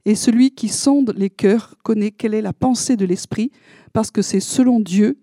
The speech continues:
qu'il intercède en faveur des saints. » Amen. Donc,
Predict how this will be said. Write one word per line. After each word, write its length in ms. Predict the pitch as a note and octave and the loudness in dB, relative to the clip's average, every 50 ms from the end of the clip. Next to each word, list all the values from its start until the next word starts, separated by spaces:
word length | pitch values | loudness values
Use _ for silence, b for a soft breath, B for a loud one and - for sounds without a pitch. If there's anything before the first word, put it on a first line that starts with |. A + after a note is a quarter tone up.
| _ | _
qu'il 180 | - - A3 G#3+ | -12 -8 -4 -2
intercède 640 | G3+ G3 - A3 G#3+ - - - F#3 F3+ F#3+ A3+ - _ | -2 -2 -2 -4 -4 -4 -4 -4 -4 -4 -4 -6 -12 _
en 120 | - F#3+ F#3+ | -6 -6 -6
faveur 560 | - - F#3+ F3 F3 F3+ F3+ G3+ A3+ - - _ _ | -4 -4 -6 -2 0 0 0 0 -2 -6 -12 _ _
des 160 | F#3 D#3+ E3 | -10 -8 -8
saints. » 300 | - - - A3+ A#3 - - _ _ _ _ _ _ _ - - - | -8 -2 -2 -2 -2 -2 -4 _ _ _ _ _ _ _ -18 -16 -12
Amen. 400 | - G3+ G3+ C#4+ F4+ E4 G#3 - _ b b b b b b b b b b b b | -8 -6 -4 -2 -2 -4 -4 -6 _ b b b b b b b b b b b b
Donc, 380 | G3 A#3 C4 C4 B3 - - | 2 2 2 2 0 -2 -6